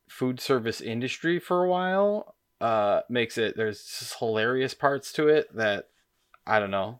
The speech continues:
It's, it's funny, it's dark, but it's not like, uh, I'd say, like, gory horror,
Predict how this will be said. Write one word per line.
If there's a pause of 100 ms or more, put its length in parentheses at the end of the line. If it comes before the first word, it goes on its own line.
(120)
It's,
it's
funny,
it's
dark, (340)
but (460)
it's
not
like, (240)
uh, (260)
I'd
say,
like, (200)
gory
horror,